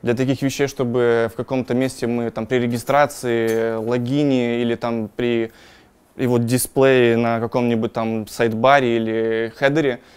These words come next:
вы не забыли, что там еще у него есть, например, last name, есть first name, и там, допустим, вы как можете юзернейм добавлять, мы можем создать какой-нибудь интерфейс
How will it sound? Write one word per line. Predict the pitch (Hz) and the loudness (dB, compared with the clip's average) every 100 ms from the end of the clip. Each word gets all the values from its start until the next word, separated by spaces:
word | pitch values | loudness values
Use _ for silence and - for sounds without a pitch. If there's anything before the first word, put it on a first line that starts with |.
| - - | -20 -18
вы | - 117 | -6 0
не | 120 120 113 | 2 2 0
забыли, | 117 127 135 120 | 0 2 2 2
что | - 117 | -2 -6
там | 120 117 | -2 -2
еще | 117 - 120 | -2 -2 0
у | |
него | 120 113 117 | 0 0 0
есть, | 113 | -2
например, | 120 117 120 117 | -6 -2 -2 0
last | 120 117 135 | -2 -4 -4
name, | 139 120 | -2 -2
есть | 113 | -2
first | 123 117 - | -4 -4 -4
name, | 160 139 | -2 -2
и | 113 | -4
там, | 110 | -6
допустим, | 110 - 117 117 | -8 -10 -8 -6
вы | 110 | -6
как | - 123 | -8 -6
можете | 120 - 113 | -6 -6 -4
юзернейм | 165 156 135 117 | -2 -2 -2 -4
добавлять, | 117 117 113 - - - - | -2 -2 -4 -8 -20 -20 -4
мы | 147 | 0
можем | 185 165 156 143 | 2 2 0 -2
создать | 139 127 143 - | -2 2 2 0
какой-нибудь | 120 131 131 120 117 120 | -4 -2 0 0 -2 -4
интерфейс | 117 117 135 | -4 -4 -6